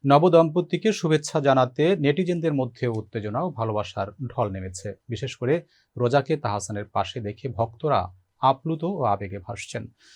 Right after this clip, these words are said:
শুভেচ্ছা জানিয়েছেন বিনোদন অঙ্গনের অনেকে। এমনও লিখেছেন কেউ কেউ, "অবশেষে চাঁদের আলো খুঁজে পেয়েছেন তাহসান, তার সেই প্রিয় গান যেন অবশেষে সত্য হয়ে ধরা দিল।" সকাল দশটা বিশ মিনিটে তাহসান সংবাদ মাধ্যমকে বললেন,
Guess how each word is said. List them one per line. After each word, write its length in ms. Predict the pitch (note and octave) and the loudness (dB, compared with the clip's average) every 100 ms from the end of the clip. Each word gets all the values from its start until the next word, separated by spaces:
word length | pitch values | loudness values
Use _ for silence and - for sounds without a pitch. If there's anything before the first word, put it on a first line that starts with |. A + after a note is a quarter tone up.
| - - | -20 -8
শুভেচ্ছা 400 | - D3+ F3 F#3 | 2 4 6 6
জানিয়েছেন 520 | E3+ D#3+ D#3+ G3 G#3 | 6 6 4 2 2
বিনোদন 340 | D#3+ D#3+ D3 | 2 4 6
অঙ্গনের 360 | C#3 C3+ B2 A#2+ | 4 4 2 2
অনেকে। 380 | G#2 G2 G2 G2 _ _ _ _ - | 2 -2 -8 -12 _ _ _ _ 0
এমনও 300 | C#3+ D#3+ F#3+ | 2 4 2
লিখেছেন 480 | E3+ F#3+ F#3 F#3+ C#3+ | 0 0 0 0 -2
কেউ 260 | - C#3+ | 2 2
কেউ, 360 | B2+ C#3 F3 F#3+ _ _ - | 4 4 4 0 _ _ 2
"অবশেষে 480 | D3 F#3 G3+ F#3 | 4 4 0 -2
চাঁদের 360 | F#3+ D#3+ D3 D3+ | 2 4 4 2
আলো 440 | D#3 B2 A#2+ A#2 A#2 | 2 2 2 -2 -6
খুঁজে 360 | - C#3+ D3 | -8 -4 -2
পেয়েছেন 500 | D#3+ E3 D#3 E3 G#2 | 0 0 0 -2 -4
তাহসান, 460 | F#2 F#2+ F#2 G#2 G2 F#2+ - | -4 -4 -4 -6 -8 -12 -4
তার 160 | G#2+ | -2
সেই 260 | G2+ - A2 | -2 -8 -8
প্রিয় 340 | F#2+ - A2 | -8 -6 -6
গান 380 | G#2 G2+ G#2+ C#3 | -4 -2 -2 -2
যেন 140 | B2+ A#2 | -6 -4
অবশেষে 600 | A2 A#2 D3 C#3+ A2 F2+ | -4 -4 -6 -6 -6 -6
সত্য 340 | - E3 D3+ C#3+ | -8 -10 -6 -6
হয়ে 160 | A#2+ | -4
ধরা 200 | A2 G#2 | -4 -6
দিল।" 200 | F#2+ G2 F#2 _ - - - | -6 -10 -14 _ -20 -20 -4
সকাল 300 | - D3+ E3+ | 4 6 6
দশটা 380 | D3+ D3+ - E3+ | 6 6 4 0
বিশ 280 | D3+ D3 - | 0 -2 -4
মিনিটে 340 | C3 B2 E3 | -4 -2 -2
তাহসান 440 | G3 B2 A2+ A#2+ A2 | 0 0 0 -2 -6
সংবাদ 400 | - G#2 G#2 G2+ | -6 -6 -6 -6
মাধ্যমকে 500 | G2+ F#2 G#2+ G2 G#2 | -8 -8 -14 -12 -12
বললেন, 500 | F#2+ G2+ G#2+ C3+ | -10 -6 -2 -2